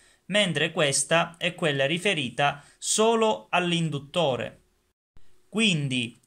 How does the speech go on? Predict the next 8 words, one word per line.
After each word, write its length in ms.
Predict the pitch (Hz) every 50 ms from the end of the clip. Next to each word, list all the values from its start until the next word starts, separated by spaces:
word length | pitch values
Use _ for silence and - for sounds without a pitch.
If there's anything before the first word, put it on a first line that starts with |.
| _ _
in 220 | - 151 156 165
questa 420 | 170 214 208 170 - - 240 262 262
perdita 800 | 190 151 131 120 - 117 123 139 143 151 165 170 165 - - -
è 180 | 214 233 233 -
contenuta 1000 | - 202 196 196 208 240 254 240 190 147 127 120 - 139 143 147 147 - - -
anche 400 | - 160 165 170 165 151 143 139
questa. 520 | - 120 - 131 - - - - - - - _ _ - _ _ _ _ _ _ _ _ _ _ _ _
Mentre 680 | - 202 269 277 233 170 143 127 117 120 117 117 - -